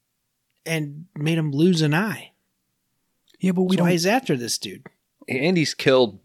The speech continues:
Speaker 3: fifty, sixty cops.
Speaker 2: It just
Speaker 3: Two
Speaker 2: seems
Speaker 3: innocent bimbos and a jacuzzi.
Speaker 2: odd that we follow the
Speaker 1: And
Speaker 2: the
Speaker 1: possessed.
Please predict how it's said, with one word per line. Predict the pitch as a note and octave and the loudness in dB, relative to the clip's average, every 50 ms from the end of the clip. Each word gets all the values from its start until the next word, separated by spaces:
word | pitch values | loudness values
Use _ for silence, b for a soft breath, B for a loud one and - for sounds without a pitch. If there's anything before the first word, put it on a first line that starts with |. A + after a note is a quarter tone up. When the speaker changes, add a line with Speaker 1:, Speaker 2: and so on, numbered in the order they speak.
| _ _ | _ _
Speaker 3:
fifty, | - - - - A#2+ A#2+ - - C#3 C#3 C#3 C3+ - - _ _ | -16 -4 4 4 4 4 4 0 0 0 0 -2 -6 -12 _ _
sixty | - - - C3 B2 - - - G2+ | -4 0 0 0 0 -2 -6 -8 -6
cops. | E2+ - A2 A2+ A#2 C#3+ - - - - - - - - _ _ _ _ _ _ _ _ _ _ _ _ _ _ _ _ _ _ _ _ _ _ _ _ _ _ b b b b b b b b b b b b b b b b b b | -2 0 2 2 2 0 -2 -6 -12 -14 -14 -18 -20 -20 _ _ _ _ _ _ _ _ _ _ _ _ _ _ _ _ _ _ _ _ _ _ _ _ _ _ b b b b b b b b b b b b b b b b b b
Speaker 2:
It | E3+ | -2
just | E3 - A3 - | 2 2 4 6
Speaker 3:
Two | A#3 A2+ G3+ | 6 6 6
Speaker 2:
seems | - A#2 | 6 4
Speaker 3:
innocent | A#2+ A#2+ - - - B2 G#2+ F2 | 2 2 0 0 -2 -2 -2 0
bimbos | G#2+ G#2+ A#2 A#2 B2+ B2+ C3+ C#3 B2+ - | 0 0 4 6 6 6 6 6 2 -2
and | B2 G2 | -4 -4
a | F2+ E2 | -6 -6
jacuzzi. | F2 _ - - - - A2+ A2+ B2 B2 C3 C3+ C3+ - _ _ _ _ _ _ _ _ _ _ _ _ _ _ - - | -6 _ -8 -8 -4 -2 0 0 0 0 -2 -6 -6 -8 _ _ _ _ _ _ _ _ _ _ _ _ _ _ -4 -2
Speaker 2:
odd | D3 D#3 E3 D3+ | 2 2 2 4
that | C3+ A#2+ A2+ | 4 2 4
we | C3 C3 B2+ | 4 2 2
follow | A2 - - - B2+ A#2 B2 B2 B2 A#2+ A#2 A2+ A2 A2 | 2 -2 -2 0 0 0 4 4 6 6 6 6 4 0
the | A2 - - G#2+ G#2 G#2 G2 - B B B B B B _ _ _ _ _ _ _ _ - _ | -2 -2 0 0 2 2 0 0 B B B B B B _ _ _ _ _ _ _ _ -14 _
Speaker 1:
And | - C#3+ | -2 2
Speaker 2:
the | D3+ C#3+ | 4 4
Speaker 1:
possessed. | A#2 C3 B2+ - - B2+ B2 C#3+ C#3 - - - - - - | 4 4 2 0 -2 -2 -2 0 0 0 0 0 -4 -8 -14